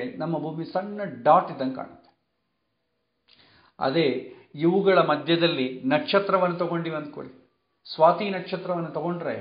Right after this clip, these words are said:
ಸೂರ್ಯ ನೋಡಿ ಸಣ್ಣದು ಕಾಣುತ್ತೆ. ಸ್ವಾತಿ, ಸ್ವಾತಿ ನಕ್ಷತ್ರ ಕೂಡ compare ಮಾಡಿದಾಗ ಸೂರ್ಯನೇ ತುಂಬ ಸಣ್ಣದು. ಅದೇ ಜ್ಯೇಷ್ಠ ನಕ್ಷತ್ರ, Anthers ಅಂತೀವಿ, ಜ್ಯೇಷ್ಠ ನಕ್ಷತ್ರದ ಕೂಡ compare ಮಾಡಿದ್ರೆ ಸೂರ್ಯ ಕಾಣೋದೇ ಇಲ್ಲ,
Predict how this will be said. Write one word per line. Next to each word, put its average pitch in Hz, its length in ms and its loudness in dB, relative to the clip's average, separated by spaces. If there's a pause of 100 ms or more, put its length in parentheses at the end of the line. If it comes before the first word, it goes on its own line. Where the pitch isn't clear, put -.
(720)
ಸೂರ್ಯ 240 440 0
ನೋಡಿ 208 240 0 (280)
ಸಣ್ಣದು 208 540 -2
ಕಾಣುತ್ತೆ. 147 360 -2
ಸ್ವಾತಿ, 170 480 2
ಸ್ವಾತಿ 175 340 0
ನಕ್ಷತ್ರ 190 340 -4
ಕೂಡ 180 120 0
compare 175 380 2
ಮಾಡಿದಾಗ 175 300 0 (100)
ಸೂರ್ಯನೇ 175 280 2
ತುಂಬ 175 220 2
ಸಣ್ಣದು. 170 340 -2 (920)
ಅದೇ 170 220 2 (540)
ಜ್ಯೇಷ್ಠ 175 320 2 (200)
ನಕ್ಷತ್ರ, 175 360 -6 (240)
Anthers 180 560 -2
ಅಂತೀವಿ, 160 300 -12 (640)
ಜ್ಯೇಷ್ಠ 147 440 -2 (200)
ನಕ್ಷತ್ರದ 190 520 -4
ಕೂಡ 170 180 -4
compare 165 440 2
ಮಾಡಿದ್ರೆ 151 300 -2
ಸೂರ್ಯ 170 360 -2
ಕಾಣೋದೇ 156 400 0
ಇಲ್ಲ, 104 160 -4